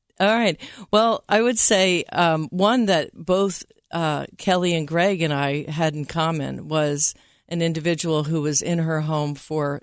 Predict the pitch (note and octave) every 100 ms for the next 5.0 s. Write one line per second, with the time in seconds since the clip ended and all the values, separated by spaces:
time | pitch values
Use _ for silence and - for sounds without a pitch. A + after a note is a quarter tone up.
0 | _ - F#3+ F3 D3 C3+ D3 C3+ C3+ -
1 | _ _ _ _ _ F3+ D#3 D3+ D#3 F3+
2 | _ E3 F3+ E3 E3+ E3+ E3+ C#3 D#3 D3
3 | D3 - - D3 C3 - - - _ _
4 | _ _ - E3+ D#3 D#3 D3 D3 - -